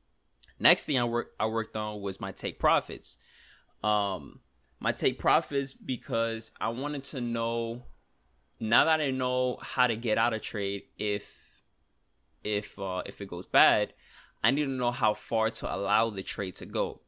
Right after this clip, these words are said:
because I don't wanna just keep letting it go until whenever it feels like it, 'cause I have, I had a fear. I kinda still have it a little bit, but there's, there's this fear where you don't want price to just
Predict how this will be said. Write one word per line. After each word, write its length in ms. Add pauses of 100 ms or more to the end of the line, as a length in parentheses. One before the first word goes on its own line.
because 380 (100)
I 100
don't 320
wanna 200
just 240
keep 420
letting 300
it 160
go 440 (300)
until 480
whenever 300
it 60
feels 300
like 180
it, 120
'cause 240
I 120
have, 640 (340)
I 80
had 200
a 40
fear. 680 (840)
I 80
kinda 240
still 240
have 340
it 80
a 60
little 260
bit, 280
but 240
there's, 320
there's 280
this 160
fear 600
where 280
you 180
don't 240
want 300
price 320
to 60
just 440